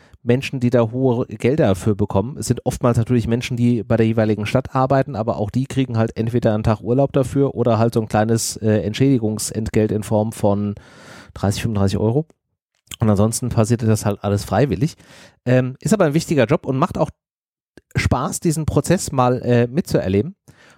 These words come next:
Und, äh, weil ich, wie gesagt, gefragt worden bin, wie man Wahlhelfer werden kann, ihr könnt euch einfach mal auf der Webseite eures Wohnortes, die meisten, äh, Wohnorte sollten irgendwie sowas haben, also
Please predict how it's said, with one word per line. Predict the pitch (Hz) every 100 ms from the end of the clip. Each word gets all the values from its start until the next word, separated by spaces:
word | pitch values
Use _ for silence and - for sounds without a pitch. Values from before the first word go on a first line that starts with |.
| _ -
Und, | 127 127 127 123
äh, | 123 120
weil | 123
ich, | 120 -
wie | 131
gesagt, | 131 123
gefragt | 127 - 127 -
worden | 127 120 120
bin, | 120 123 113
wie | 127
man | 135 117
Wahlhelfer | 107 123 135 123 117
werden | 120 147
kann, | 113 113
ihr | 95
könnt | - 165 -
euch | - 131 151 -
einfach | 135 139 127
mal | 131 123 135
auf | - 110 127 139 - - - _ _ -
der | 120 117 113 - _ _ _ _
Webseite | 110 143 - 131 120 131 120
eures | 113 117 107
Wohnortes, | 120 180 - 87 92 151 -
die | -
meisten, | 95 98 - 113 110 127
äh, | 107 101
Wohnorte | 104 120 95 104
sollten | 101 104 107 101
irgendwie | 92 -
sowas | 95 90
haben, | 87 98 160
also | 104 92